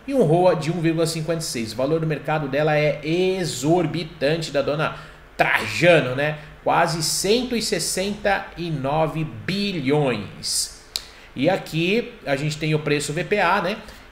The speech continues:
De vinte e dois e oitenta e o preço lucro de quatrocentos e noventa e quatro e trinta e seis centavos.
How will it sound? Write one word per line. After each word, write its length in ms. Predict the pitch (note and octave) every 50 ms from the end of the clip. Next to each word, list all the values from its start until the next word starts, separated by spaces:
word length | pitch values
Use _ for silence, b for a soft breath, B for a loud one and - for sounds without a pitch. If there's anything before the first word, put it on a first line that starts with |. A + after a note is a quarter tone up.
| B - D#3
De 40 | D3+
vinte 200 | D3 D3+ D3+ E3+
e 40 |
dois 280 | C3+ C3 C#3 C#3+ C#3+ C#3+
e 60 | F3
oitenta 480 | G3+ A3 G#3+ - G#3 F#3+ G3+ G3+ A3+ G#3
e 180 | G#3+ F#3+ G3+
o 60 | A#3 A3
preço 420 | A3+ - F#3+ F3 E3+ E3 - C4
lucro 380 | A3+ F3+ F3 E3 - F#3+ F#3 D#3+
de 100 | F3 E3
quatrocentos 800 | - E3 D#3+ D#3+ - D3 D3+ D3 - - C#3 C#3+ D#3 D3+ C#3 C#3
e 60 | C#3+
noventa 340 | C#3 C#3 A#2+ B2+ B2+ C3 C3+
e 20 |
quatro 400 | B2 C3+ B2 B2+ B2+ - C#3 C#3+ - - -
e 240 | F#3 G#3 A3 G#3+ - - - - - - -
trinta 380 | - D#3 D#3 D#3+ D#3+ D#3 - D#3
e 80 | D3 D3
seis 600 | - - - B2+ B2+ C3 B2+ - - - - B B B B B B
centavos. 1700 | B - - - - C3 C3 D3 D3+ D3 - - - - B2+ A2 F#2 G2 G2 F#2+ - - A2 F#2 D#2+ C2+ - - - - - - - - -